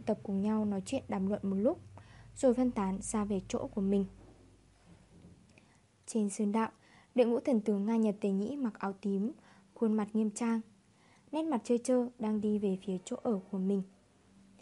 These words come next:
Những binh vệ tuần tra trên đường núi này thấy Đệ Ngũ Thần Tướng, ai nấy cung kính phi thường. Lúc này, phía trước Đệ Ngũ Thần Tướng có một người bước tới, chính là tên Vạn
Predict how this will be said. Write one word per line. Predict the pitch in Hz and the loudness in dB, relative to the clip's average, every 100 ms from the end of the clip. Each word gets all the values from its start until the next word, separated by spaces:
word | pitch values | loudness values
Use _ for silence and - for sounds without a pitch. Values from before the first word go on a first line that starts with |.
| - - - - | -20 -20 -20 -8
Những | 285 285 | -4 -2
binh | 302 | 0
vệ | 294 - | 0 -2
tuần | - 202 | 0 -2
tra | 190 226 | 0 -2
trên | 214 233 214 | 0 2 4
đường | 220 202 | 4 2
núi | 196 | 2
này | 214 226 214 - - - | 2 2 -2 -12 -18 -2
thấy | 214 | 2
Đệ | 214 240 | 2 2
Ngũ | 240 | 0
Thần | - 220 190 | 0 -2 0
Tướng, | 202 190 254 - - - - | -2 -2 -4 -10 -20 -16 -2
ai | 233 | 2
nấy | 214 196 | 4 2
cung | 190 226 | 0 -2
kính | 214 208 190 | 0 0 -2
phi | 190 226 | -2 -2
thường. | 233 233 190 - - _ - - - - - | 2 2 2 -4 -20 _ -20 -20 -20 -20 -6
Lúc | 294 302 | -6 0
này, | 262 208 - _ _ - - | 0 0 -4 _ _ -18 2
phía | 220 | 2
trước | 214 330 | 4 0
Đệ | 294 | 2
Ngũ | 226 - | 0 2
Thần | 262 202 | 2 2
Tướng | 208 196 208 | 2 0 -2
có | 202 | -2
một | 214 240 | 0 0
người | 208 196 | 0 0
bước | 190 269 | 0 -2
tới, | - 202 202 302 - - - - | -2 0 -2 -4 -14 -20 -20 -6
chính | - 220 | 2 2
là | 269 220 - | 4 0 2
tên | 240 226 - - | 2 2 -2 -6
Vạn | - | -6